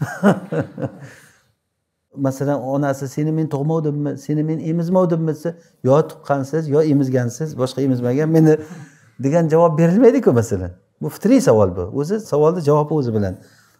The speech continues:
O'shanaqa savol bu ham. Ee, "Avalaysa allazi khalaqas samawati wal arda biqadirin ala an yakhluqa mithlahum?" Va qawluhu "Bala qadirina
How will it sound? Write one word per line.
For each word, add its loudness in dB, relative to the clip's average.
O'shanaqa -2
savol 4
bu 2
ham. -4
Ee, -4
"Avalaysa 4
allazi 2
khalaqas -6
samawati 0
wal 2
arda -2
biqadirin 2
ala 0
an -2
yakhluqa -4
mithlahum?" 0
Va 2
qawluhu 2
"Bala 4
qadirina 0